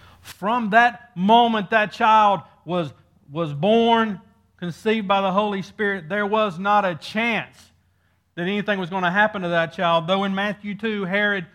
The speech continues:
decided to kill him. And we see another angel visitation in Matthew two thirteen. The angel of the Lord appeared to Joseph and said, "You need to leave." So God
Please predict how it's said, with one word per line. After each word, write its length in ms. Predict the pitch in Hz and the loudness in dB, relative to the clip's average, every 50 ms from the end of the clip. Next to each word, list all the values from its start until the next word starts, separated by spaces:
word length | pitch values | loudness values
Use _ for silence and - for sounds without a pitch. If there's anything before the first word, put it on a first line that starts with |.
| _ _ _ | _ _ _
decided 480 | - - - - 202 196 196 190 185 160 | -16 -14 -6 0 2 4 4 2 0 -4
to 60 | 180 | -8
kill 340 | - - - 240 233 220 196 | -10 -2 0 2 2 2 2
him. 160 | 147 117 110 - _ _ _ _ _ _ _ _ _ _ _ _ _ _ _ _ _ _ _ _ _ - | 0 -6 -10 -18 _ _ _ _ _ _ _ _ _ _ _ _ _ _ _ _ _ _ _ _ _ -12
And 80 | 147 160 | -6 -4
we 100 | 180 175 | -4 -4
see 200 | 175 214 214 208 | -2 0 0 0
another 640 | 208 202 202 214 226 233 220 220 202 180 151 120 - - _ _ _ _ _ _ _ _ _ _ _ _ _ _ _ _ _ - | 0 0 2 4 4 4 4 2 0 0 -2 -6 -10 -18 _ _ _ _ _ _ _ _ _ _ _ _ _ _ _ _ _ -6
angel 380 | 180 208 220 220 196 185 202 185 | -4 0 0 0 2 0 0 0
visitation 840 | 170 202 202 180 185 175 - 214 214 202 208 196 - - 185 170 165 | 0 -2 -2 -2 -4 -6 -2 0 0 0 0 -2 -6 -8 -8 -8 -6
in 180 | 160 151 147 - - _ _ _ - | -8 -8 -10 -12 -14 _ _ _ -8
Matthew 360 | 165 180 196 196 196 202 196 | -6 -4 -4 -4 -4 -6 -8
two 200 | - 214 226 214 | -4 -4 -4 -4
thirteen. 600 | - - 208 202 196 - 220 220 214 202 180 160 | -4 -4 -4 -4 -4 -2 -2 -2 -2 -2 -4 -4
The 120 | 151 156 | -6 -4
angel 260 | 165 180 190 185 180 | -4 -4 -4 -4 -6
of 40 | 180 | -6
the 80 | 180 180 | -6 -4
Lord 240 | 175 190 190 185 180 | -4 -2 -2 -2 -2
appeared 280 | 170 - 208 196 190 | 4 6 8 8 8
to 60 | 175 | 6
Joseph 440 | 160 147 185 185 185 185 165 147 151 | 4 6 8 8 10 8 6 2 -2
and 100 | 156 147 | -4 -2
said, 200 | - 185 170 156 | 0 0 0 2
"You 60 | 170 | 2
need 160 | 175 180 180 175 | 2 2 2 2
to 60 | 180 | 4
leave." 380 | 180 196 202 196 185 160 143 - - _ _ _ _ _ _ _ _ _ _ _ _ _ _ _ _ _ _ _ _ _ _ _ _ _ _ _ _ _ _ _ _ _ _ _ _ _ _ _ _ _ _ _ _ _ _ _ _ _ _ _ _ _ _ _ _ _ _ _ _ | 4 4 4 4 4 2 0 -4 -8 _ _ _ _ _ _ _ _ _ _ _ _ _ _ _ _ _ _ _ _ _ _ _ _ _ _ _ _ _ _ _ _ _ _ _ _ _ _ _ _ _ _ _ _ _ _ _ _ _ _ _ _ _ _ _ _ _ _ _ _
So 120 | - 151 139 | -8 -8 -4
God 480 | 131 160 165 175 170 165 156 143 123 | 0 4 6 6 6 6 4 2 -2